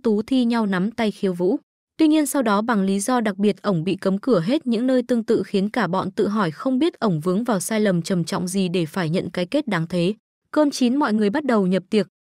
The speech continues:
Do vui mừng quá độ, thần cồn Barbatos nửa bữa đã say bí tỉ, bắt đầu cà khịa Chastai trông chả giống phụ nữ tí éo nào đã vậy, còn suốt ngày ôm gấu bông ngủ như bọn trầu tre. Tự nhiên bí mật thầm kín bị thằng nhóc khai thác, đem ra bóc phốt con bé xấu hổ mắng: "Thanh niên đê tiện dám theo dõi mình ư."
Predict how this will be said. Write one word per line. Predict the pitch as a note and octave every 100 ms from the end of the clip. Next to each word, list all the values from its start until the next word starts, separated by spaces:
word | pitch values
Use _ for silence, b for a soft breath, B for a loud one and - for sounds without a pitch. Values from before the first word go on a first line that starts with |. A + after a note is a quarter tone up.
| -
Do | C#4+
vui | C4+ D4
mừng | B3+ G#3
quá | F3+ F#3
độ, | A#3+ G#3+
thần | G#3 F3+
cồn | F3+ F#3+ F3+
Barbatos | G#3+ G#3+ A3 G#3 A3 G3+ -
nửa | G#3 E3
bữa | E3 G#3+
đã | A3 A#3
say | - B3
bí | G3+ G3
tỉ, | A#3+ F3
bắt | B3
đầu | B3+ G#3+ F3
cà | F#3+
khịa | F3+ - F#3
Chastai | C4+ C#4+ - A3+ G#3
trông | A#3 G#3+
chả | - F#3+
giống | D3+ F3+
phụ | G3+ G#3
nữ | G#3 A#3
tí | A3+ G3+
éo | - F#3+
nào | A3 A#3+ F#3
đã | E3 G3
vậy, | A#3+ G3+
còn | - F3+
suốt | - E4
ngày | C4 F#3+
ôm | - A3+ G#3
gấu | G3 G3
bông | B3+ A#3+
ngủ | A3 D3+
như | F3 G#3+
bọn | G3 E3
trầu | - F3+
tre. | D3 G3 F#3 - _ _ -
Tự | B3+
nhiên | C#4+ D4
bí | A#3+ A#3
mật | C4+ -
thầm | G3
kín | F3 G3 G3+
bị | B3
thằng | - G#3 F#3
nhóc | B3 D#4+
khai | B3 G#3+
thác, | C4 D#4
đem | B3 A#3
ra | G#3+ G#3+
bóc | G#3 D#4
phốt | - E4 -
con | A3 G3
bé | F#3
xấu | F#3+ G3
hổ | A3 B3
mắng: | D#3+ E3+ F#3
"Thanh | B3+ B3+
niên | C4 A#3
đê | A3+
tiện | A3+ E3
dám | F3 F3+ G#3
theo | A3+ G3
dõi | E3+ A#3+
mình | A#3+ E3+
ư." | G3